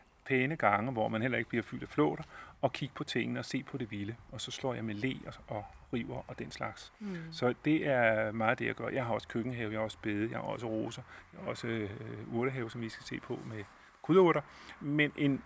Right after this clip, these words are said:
Speaker 1: en have, der spiller sammen med omgivelserne her.
Speaker 2: Nu spoler jeg dig lige tilbage, fordi du sagde et ord, som, øh, det ikke er sikkert, at alle lytterne kender, nemlig værtsplanter. Du sagde, det er meget vigtigt, at der også er værtsplanter til, til
Speaker 1: Værtsplanter,
Speaker 2: sommerfuglene.
Speaker 1: ja.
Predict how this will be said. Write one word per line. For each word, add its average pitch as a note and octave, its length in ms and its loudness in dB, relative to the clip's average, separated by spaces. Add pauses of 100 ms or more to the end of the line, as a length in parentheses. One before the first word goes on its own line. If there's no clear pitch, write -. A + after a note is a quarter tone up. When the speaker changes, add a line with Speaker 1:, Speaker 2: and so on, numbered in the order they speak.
(120)
Speaker 1:
en C3+ 220 2
have, B2 320 4
der D#3 60 -2
spiller C3+ 360 0
sammen C#3 480 2
med B2 240 4
omgivelserne A2+ 720 -4
her. G2 80 -8 (180)
Speaker 2:
Nu A#3+ 80 6
spoler C#4 340 2
jeg A#3 140 8
dig G#3+ 80 4
lige A#3+ 140 0
tilbage, F#3+ 420 6
fordi G3 300 -2
du G#3+ 140 -6
sagde G#3+ 300 2
et G#3+ 60 0
ord, G3+ 280 4
som, F#3 300 -4
øh, F3 320 -2
det F3+ 100 -2
ikke G3+ 120 -4
er A#3 40 2
sikkert, G3+ 300 -2
at F3+ 140 2
alle G3+ 140 2
lytterne A3 280 0
kender, G#3 220 -2
nemlig G3+ 340 0
værtsplanter. D#3+ 640 2 (380)
Du F#3+ 60 -10
sagde, F3+ 180 4
det F3 60 0
er F3 40 0
meget E3+ 200 6
vigtigt, F3 160 0
at F3+ 60 2
der F3+ 60 6
også F3 160 4
er E3+ 40 -2
værtsplanter D#3+ 640 4
til, E3 200 -2
til D3+ 100 4
Speaker 1:
Værtsplanter, A2 240 0
Speaker 2:
sommerfuglene. E3 600 0
Speaker 1:
ja. G#3 80 4